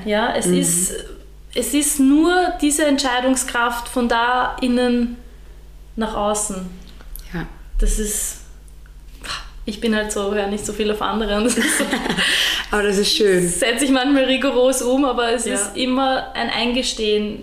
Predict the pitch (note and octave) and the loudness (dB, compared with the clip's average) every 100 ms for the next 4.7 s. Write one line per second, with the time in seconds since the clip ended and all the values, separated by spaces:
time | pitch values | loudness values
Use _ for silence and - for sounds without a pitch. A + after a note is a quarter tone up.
0 | - B3 A3+ A3 - F#3 E3+ F#3 G#3 F#3 | -10 -6 -4 -4 0 2 2 2 2 0
1 | A#3 A3 A3+ G#3 G3+ G3 G3 G#3 F#3 - | 0 0 0 -2 -2 -4 -4 -2 -2 0
2 | G#3 F#3+ F#3+ F3 E3 E3 E3 B3+ A#3+ A#3+ | 0 0 0 -2 -4 -4 -2 -2 0 0
3 | - G3 F#3 F#3 F#3+ F#3 F3+ - G3 G3 | 0 0 0 -2 -4 -6 -8 -8 -8 -6
4 | G3+ A#3 A3+ - C#4 D4 | -2 0 0 0 2 2